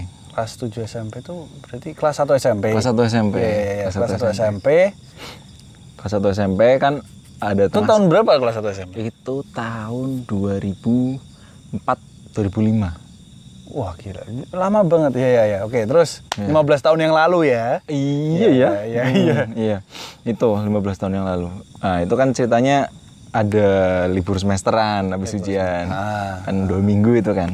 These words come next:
Speaker 1: Iya, iya.
Speaker 2: Nah, aku punya nenek itu di daerah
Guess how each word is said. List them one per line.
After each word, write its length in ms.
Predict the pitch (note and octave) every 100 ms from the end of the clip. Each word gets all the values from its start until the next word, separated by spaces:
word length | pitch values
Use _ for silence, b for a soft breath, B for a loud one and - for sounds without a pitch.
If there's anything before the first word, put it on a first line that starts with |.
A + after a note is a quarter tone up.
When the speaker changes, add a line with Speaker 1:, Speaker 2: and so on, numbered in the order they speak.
| G2
Speaker 1:
Iya, 220 | G#2 F#2
iya. 180 | F2+ F2 - - - - - - B B B B B - - - - - - - - -
Speaker 2:
Nah, 320 | A2+ F#2+ G2
aku 160 | G#2+ C3
punya 240 | C#3 C3
nenek 480 | B2+ A#2 G2 F2+ G#2 - - -
itu 400 | A#2 G#2 C3+ C#3+
di 400 | C3+ B2 A#2+ B2+ C3
daerah 460 | A2+ G2 A2 A2+